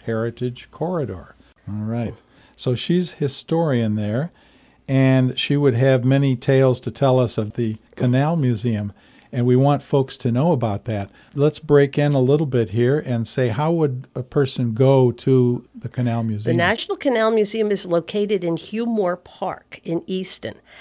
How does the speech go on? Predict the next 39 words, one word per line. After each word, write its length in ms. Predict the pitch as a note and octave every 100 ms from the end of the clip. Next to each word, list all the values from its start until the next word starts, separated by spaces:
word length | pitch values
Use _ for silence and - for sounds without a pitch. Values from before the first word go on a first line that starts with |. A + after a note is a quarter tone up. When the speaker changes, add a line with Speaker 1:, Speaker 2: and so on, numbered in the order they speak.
| - -
Speaker 2:
It 120 | A3
is 200 | C4 A#3
now 360 | A3 C4 D#4 G4 - _ -
findable 840 | - F#3 F#3 A#3+ B3 A3+ B3 C4
online. 640 | F#3+ F#3 E3+ F3 F#3+ A3 G#3
We 160 | G3+
had 200 | E3 E3+
some 200 | - E3
issues 420 | - D#3+ - G#3 G#3+
with 200 | G#3+ -
<laughs> 180 | -
that 120 | G#3 G3+ - -
in, 160 | C#4 C4+ C4+
in 160 | G#3 G3+
earlier 440 | G3 G3+ G3+ F3+
years, 480 | F3+ F3+ E3 F#3+ G#3+
but 260 | - E3 D#3+
Google 300 | G3 G#3 G3+
Maps 300 | F3+ F#3 F#3+
and 140 | F3
everything. 500 | - F3+ F#3+ F3 F#3+ - - -
The 160 | E3 F3
address 360 | F#3+ G#3+ G#3
is 100 | E3
twenty-seven 640 | - A3+ C#4 C#4+ A3 G3 G3
fifty 360 | A3+ G#3+ F#3+
Hugh 340 | E3+ - A3+ A3+
Moore 340 | A3 G#3 G3+
Park 400 | G3+ - F#3+ F#3
Road, 500 | D3+ E3+ G3 E3+ E3 - - - _
and 360 | F#3 F3+ F#3 F#3
the 220 | F3+ F#3+ G#3
easiest 560 | A3+ A3 A3+ G#3+ - -
way 160 | F#3
to 120 | F3+
describe 720 | E3+ - - - F#3 F#3 F#3
where 340 | F3+ F#3+ F#3 F3+
it 160 | F3 _
is 540 | G3+ G3 F3+ F3+ E3